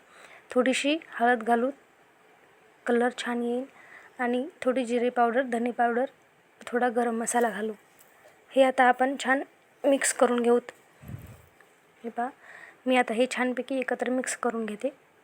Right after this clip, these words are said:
बघू शकता तुम्ही, खायला अगदी छान असते, ओळखू पण येणार नाही कशापासून केलेल्या आहेत. कडक अशा पुऱ्या होतात आपल्या ह्या. बघा, आता आपण याचं छानपैकी पीठ मळून घेऊ, थोडं थोडं पाणी घालून.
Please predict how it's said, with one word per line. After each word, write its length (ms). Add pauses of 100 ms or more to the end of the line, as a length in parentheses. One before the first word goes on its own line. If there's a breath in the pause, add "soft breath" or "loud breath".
(1400 soft breath)
बघू 200
शकता 300
तुम्ही, 280 (560)
खायला 340
अगदी 240 (160)
छान 180
असते, 360 (180)
ओळखू 320
पण 100
येणार 260
नाही 140
कशापासून 600
केलेल्या 340
आहेत. 140 (920)
कडक 260
अशा 200
पुऱ्या 240
होतात 280
आपल्या 240
ह्या. 140 (1400 loud breath)
बघा, 180 (880)
आता 320
आपण 200
याचं 200 (120)
छानपैकी 420
पीठ 280
मळून 260
घेऊ, 220 (100)
थोडं 200
थोडं 180
पाणी 300
घालून. 260